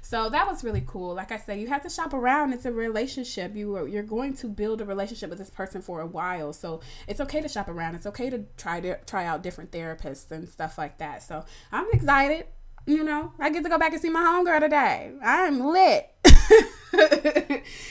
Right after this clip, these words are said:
And we have a lot to talk about 'cause I had a very eventful weekend. Um, some other things that got me through this week, and this is, like, more show, I guess, related, because I really binged my ass off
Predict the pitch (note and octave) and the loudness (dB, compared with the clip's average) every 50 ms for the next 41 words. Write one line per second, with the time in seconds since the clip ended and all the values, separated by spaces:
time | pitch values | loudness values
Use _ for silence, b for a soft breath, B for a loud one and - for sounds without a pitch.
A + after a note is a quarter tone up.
0 | B B B C4+ D4 D4 E4+ F4+ F4+ E4+ D#4+ D#4 E4+ F4+ F4+ F4 E4+ E4+ F4+ F#4 | B B B -4 -2 -2 -2 -2 -2 -2 -2 -2 -2 -2 -2 -2 -2 -2 -2 -4
1 | F4+ - G#4 G4+ A4+ A#4+ A#4+ G#4 - C4+ A#3 G#3 F3+ F3 - - - B3+ B3 - | -6 -2 -2 0 0 -2 -2 -2 0 2 2 2 2 0 -2 -4 -8 -10 -8 -6
2 | - C#4+ D#4 D4 D4+ D4+ D4+ C#4+ - - C4 C#4+ C#4 B3 A#3+ A#3 D4+ D#4 D4+ D4+ | -4 -4 -4 -4 -4 -4 -4 -4 -6 -6 -6 -6 -6 -8 -6 -4 -2 0 0 0
3 | D4 C#4+ C#4+ C#4+ B3+ C4 B3+ B3 B3+ - B3+ B3 A#3+ A#3+ A#3+ A3+ - - G#3 F3 | -2 -2 -4 -6 -6 -6 -8 -8 -8 -8 -6 -6 -6 -6 -8 -10 -10 -10 -10 -8
4 | D#3+ D#3+ D#3 E3+ - B B B B B B - A#3+ B3 B3 B3 B3 A#3+ A#3+ A#3 | -8 -10 -10 -12 -12 B B B B B B -6 -4 -4 -2 -2 -2 -4 -4 -6
5 | A#3 A#3 A#3+ C4 E4+ - - - - D4 - B3 C#4+ D#4+ F4 F4+ - F4 F4 F4 | -8 -10 -12 -14 -18 -20 -16 -12 -8 -6 -4 -4 -4 -4 -6 -8 -8 -8 -8 -8
6 | E4 D#4 D4 D4+ C#4+ C4+ C#4 C4+ - B3 B3+ B3+ B3+ B3+ - A3+ A#3 A#3+ B3 B3+ | -6 -6 -4 -2 -2 0 0 -2 -4 -4 -8 -10 -12 -12 -10 -6 -4 -4 -4 -2
7 | A#3+ B3+ B3 B3 B3 - G#3 G3 G#3+ C4 D4+ D4+ B3+ B3+ B3 B3+ - - - - | -4 -6 -6 -6 -10 -14 -14 -10 -8 -6 -6 -6 -6 -8 -12 -14 -16 -16 -16 -16
8 | - - G2 G2 - G#3+ G#3+ A3 C4 D#4 D#4 E4 D4 C4+ B3 G#3+ G3+ G#3 G#3+ F#3+ | -16 -16 -12 -8 -6 -4 -4 -4 -6 -8 -8 -8 -8 -8 -6 -8 -8 -8 -8 -8
9 | G3 F#3+ F#3 F3 - - - - - F3+ E3+ F3 F3+ F#3+ F#3+ G3+ G#3+ G#3+ - - | -8 -8 -8 -10 -12 -12 -14 -12 -10 -10 -8 -8 -8 -8 -8 -10 -10 -10 -10 -10
10 | G3 G3+ A3 G#3 G3+ - - G#3 G3+ G3 G3 G3 G#3 G3+ F#3+ E3+ - F#3 E3 D#3+ | -8 -6 -6 -8 -8 -8 -10 -10 -8 -8 -8 -8 -10 -10 -12 -12 -10 -10 -12 -12
11 | - - - F#3 G#3+ A3+ B3 B3 A#3 A3 F#3+ F#3 F#3+ F#3 F3+ F3+ F#3 E3+ - F#3+ | -12 -10 -8 -6 -4 -4 -4 -4 -6 -6 -6 -6 -6 -6 -8 -8 -10 -10 -8 -8
12 | F3+ E3+ D#3+ D#3 D#3 D3+ - - - - - - B B B B B B B B | -6 -6 -8 -8 -10 -10 -12 -14 -14 -14 -16 -18 B B B B B B B B
13 | B B F#3+ F3+ F3+ F3+ D#3 E3 F#3 F3+ F3 F3 E3+ - - - C#3+ C#3+ C3+ A2 | B B -8 -6 -6 -4 -4 -2 -2 -2 -2 -2 -4 -8 -10 -8 -8 -6 -6 -8
14 | D#3+ - | -12 -16